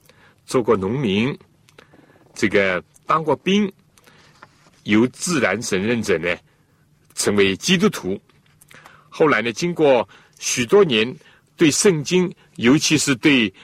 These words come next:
《但以理书》的一个研究呢，他跟世界上其他不少的人不约而同的，在圣灵的感动下，传扬基督不久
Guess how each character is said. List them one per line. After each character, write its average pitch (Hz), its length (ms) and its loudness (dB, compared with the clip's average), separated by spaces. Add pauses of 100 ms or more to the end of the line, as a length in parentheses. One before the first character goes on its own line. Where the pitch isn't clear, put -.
(360)
《但 165 200 0
以 165 120 -6
理 110 200 -4
书》 180 380 -2 (640)
的 120 100 2
一 131 120 -4
个 123 60 -4
研 90 240 -2
究 127 200 0
呢， 90 120 -4 (1900)
他 - 200 -4
跟 214 160 0
世 - 200 -2
界 165 140 0
上 143 180 -4
其 - 240 -4
他 165 320 -6 (220)
不 226 80 2
少 - 240 -2
的 98 120 0
人 87 240 -2 (360)
不 240 100 2
约 233 140 4
而 107 240 4
同 92 220 -6
的， 92 140 -2 (500)
在 127 160 0
圣 180 280 -2
灵 101 120 -6
的 117 80 2
感 80 220 -4
动 92 140 -6
下， 90 240 -4 (560)
传 101 260 -4
扬 95 200 -2
基 165 240 -8
督 156 340 -4 (360)
不 233 100 0
久 82 460 -4